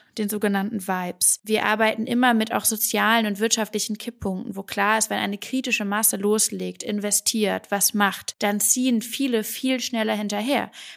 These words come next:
Das ist, was zuletzt mit E-Autos und Solaranlagen passiert ist,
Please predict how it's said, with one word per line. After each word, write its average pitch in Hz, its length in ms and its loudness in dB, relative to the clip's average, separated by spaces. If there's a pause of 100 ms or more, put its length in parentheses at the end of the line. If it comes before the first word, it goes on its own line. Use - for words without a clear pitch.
(120)
Das 240 160 6
ist, 247 160 0
was 214 160 0
zuletzt 214 400 0
mit 226 160 -6
E-Autos 220 400 2
und 214 80 -2
Solaranlagen 214 680 0
passiert 247 400 -2
ist, 285 240 -4